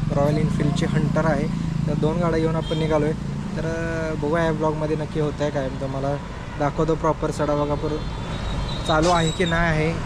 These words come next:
चालूची कंडिशन दोन हजार पंचवीसची मी तुम्हाला पुढे गेल्यावरती सगळ्या गोष्टी प्रॉपर लेवलला दाखवतो. आपण आता चाफळवरून,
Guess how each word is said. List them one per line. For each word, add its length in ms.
चालूची 340
कंडिशन 440
दोन 120
हजार 260
पंचवीसची 560
मी 160
तुम्हाला 280
पुढे 140
गेल्यावरती 480
सगळ्या 400
गोष्टी 280
प्रॉपर 380
लेवलला 400
दाखवतो. 460
आपण 300
आता 140
चाफळवरून, 580